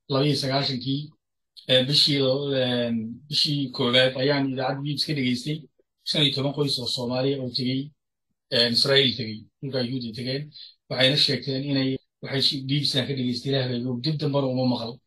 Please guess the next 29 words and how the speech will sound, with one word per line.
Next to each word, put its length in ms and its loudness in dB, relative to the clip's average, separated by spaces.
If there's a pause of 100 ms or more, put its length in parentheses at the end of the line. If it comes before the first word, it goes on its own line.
(280)
bal 140 4
idinku 280 0
raadiya. 400 0
Waxay 240 -2
sheegteen 440 0 (560)
inay 200 6
maaragtay, 520 2 (120)
een, 260 0
ee, 280 -4
saa 180 4
yihiin, 400 4
dad 160 -2
Yuhuuda 320 2
yihiin, 320 2 (420)
ee, 120 -2
gobollada 300 2
waqooyina 320 2
ay 100 -2
ka 80 -4
yimaadeen. 580 0 (580)
Marka 280 0
wariyihii 340 2
baa 80 6
wuxuu 200 2
ku 80 0
yidhi, 200 2
"Maxaa 200 2
idinku 280 0
tihiin?" 420 0